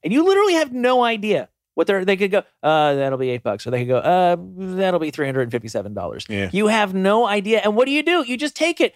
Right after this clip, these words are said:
Speaker 1: They're, they have the drugs. They're the only game in town. You just give them the money. Did you know it doesn't have to be that way? Did you know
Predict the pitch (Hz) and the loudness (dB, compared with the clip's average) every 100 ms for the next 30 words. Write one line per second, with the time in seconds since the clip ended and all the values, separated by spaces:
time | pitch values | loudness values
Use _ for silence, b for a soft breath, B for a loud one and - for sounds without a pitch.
0 | _ 190 285 302 220 262 294 269 294 262 | _ 0 2 0 -2 -2 0 2 0 -2
1 | 220 214 226 285 320 320 269 220 254 262 | -8 -6 0 2 2 0 -4 0 0 0
2 | 285 294 240 294 285 285 277 311 294 254 | -2 -2 0 0 0 0 0 0 -2 -2
3 | 233 170 254 262 262 254 240 233 294 233 | -2 -2 -4 2 2 2 -2 0 -2 -4
4 | 233 311 302 330 220 185 226 302 b b | -2 0 2 0 2 2 2 0 b b
5 | - 185 - 202 254 233 185 202 208 165 | -2 0 2 2 0 -4 -4 -2 -4 -6
6 | 180 233 233 262 214 262 381 370 233 190 | 0 0 2 0 0 -2 0 2 2 2